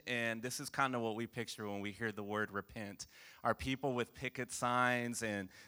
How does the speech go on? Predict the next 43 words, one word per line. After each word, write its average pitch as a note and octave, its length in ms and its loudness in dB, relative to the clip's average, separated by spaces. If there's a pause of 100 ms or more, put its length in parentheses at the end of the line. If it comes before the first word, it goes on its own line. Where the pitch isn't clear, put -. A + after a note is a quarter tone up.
they're A#2 80 2
basically A#2+ 560 2
just A2 320 -4
yelling A#2+ 380 2
in A2+ 180 0
anger A#2+ 480 2
out A#2 160 8
on A#2 160 4
the A2+ 100 -4
streets, B2 560 -8
right? A#2+ 300 4
We A#2+ 140 -4
see - 180 -4
this A#2 320 -2
right G#2 160 0
here. G#2 400 -10 (880)
But B2+ 80 6
repentance D3+ 720 4
is A#2+ 100 -2
one C3 220 4
of C3+ 80 2
the C3 80 2
most B2+ 300 2
beautiful C3+ 460 0
and A#2+ 120 0
most A#2+ 220 0
beneficial B2 540 -4
things A#2 280 -6
God A2+ 240 2
has A2+ 220 -4
created A2 440 -4
for - 160 -6
our G2 100 -2
Christian G2+ 440 -6
walk. G2+ 400 -2 (680)
We've C#3 160 -2
heard D#3 200 6
it D#3+ 100 0
said D3 300 2
that C3+ 140 2
repentance C#3 600 -2
is B2+ 140 -4
turn-, C3+ 260 0